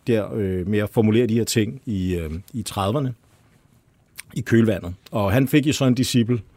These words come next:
som hed Warren Buffett. Øh, og, øh, de, de afviger meget, men de har nogle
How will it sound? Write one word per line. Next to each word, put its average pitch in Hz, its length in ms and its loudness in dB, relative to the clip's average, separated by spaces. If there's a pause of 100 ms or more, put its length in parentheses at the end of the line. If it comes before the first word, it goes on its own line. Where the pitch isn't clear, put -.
(540)
som 117 160 -2
hed 107 100 4
Warren 98 240 0
Buffett. 78 340 -12 (1080)
Øh, 82 500 -4 (240)
og, 92 440 -4
øh, 80 180 -8
de, - 80 -16 (120)
de 117 120 2
afviger 139 300 8
meget, 107 440 4
men 120 140 4
de 110 120 0
har 127 120 0
nogle 123 240 4